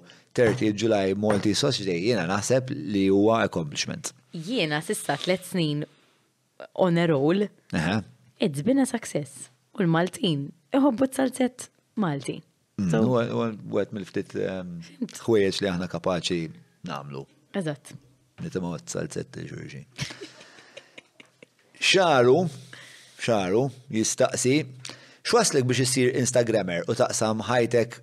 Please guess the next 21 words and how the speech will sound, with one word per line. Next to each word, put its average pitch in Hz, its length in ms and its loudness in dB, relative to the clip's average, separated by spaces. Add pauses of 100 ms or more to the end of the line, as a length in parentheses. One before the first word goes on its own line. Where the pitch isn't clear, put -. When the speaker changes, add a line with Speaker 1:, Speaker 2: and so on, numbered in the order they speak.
Speaker 1:
pratikament 120 640 0
kollha 107 460 4
u 127 120 2
bla 120 180 2
kantunieri 110 580 2
ma' 101 120 0
Malta 98 300 -2
kollha?" 78 380 -2 (220)
Mela, 80 240 -2
jekk 107 360 -4
tixtieq - 440 -2
twieġeb 90 440 0
dik 85 160 -4
il-, 85 260 -4 (240)
il-mistoqsija, 87 800 -2 (540)
ehm, 78 600 -2
direttament 87 640 0
lill 85 180 0
persuna 85 440 -2
li 80 100 -4
staqsietek, 85 600 -2